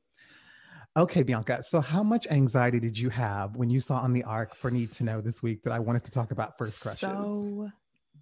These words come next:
Speaker 2: damn much. <laughs> So much, because one, I really had to think, it made me think, like, how many of my quote unquote crushes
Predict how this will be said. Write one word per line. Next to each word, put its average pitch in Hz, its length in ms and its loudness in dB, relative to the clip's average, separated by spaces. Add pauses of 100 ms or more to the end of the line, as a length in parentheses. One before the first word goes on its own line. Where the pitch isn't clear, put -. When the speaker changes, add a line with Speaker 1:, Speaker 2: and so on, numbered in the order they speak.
Speaker 2:
damn 165 540 -6
much. 135 640 -10
<laughs> - 40 -18 (1000)
So - 280 2
much, 262 280 6
because 247 280 2
one, 247 220 6
I 311 60 4
really 240 240 6
had 247 240 -4
to 185 120 -4
think, 233 680 2 (960)
it 240 180 2
made 302 240 10
me 466 180 10
think, 214 280 2
like, 190 200 2
how 240 580 2
many 180 440 6
of 160 280 2
my 156 480 4
quote 175 280 6
unquote 156 540 6
crushes 143 1040 2